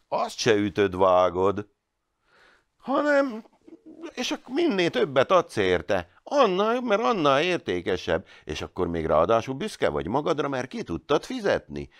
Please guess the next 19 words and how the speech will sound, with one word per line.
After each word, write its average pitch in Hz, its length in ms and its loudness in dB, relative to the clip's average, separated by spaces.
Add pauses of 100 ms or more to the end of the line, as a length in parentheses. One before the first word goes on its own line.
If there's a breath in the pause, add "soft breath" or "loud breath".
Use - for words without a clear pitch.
(180 soft breath)
Hát, 120 340 -14
ö, 220 140 0 (300 loud breath)
ennek 185 360 -2
sok - 320 -2
minden 120 680 2
összetevője 92 920 0
van. 85 340 0 (640 soft breath)
Vagy 113 260 0
a 127 220 2 (180 soft breath)
romani 185 600 0
rész, 240 440 -4 (140 soft breath)
a, - 80 -4
a 139 420 2
roma 180 260 0
igazságszolgáltatás, 92 1400 0
nem 262 140 -12
futnak 101 400 -6
mindjárt 90 500 -2
bíróságra. 90 920 -2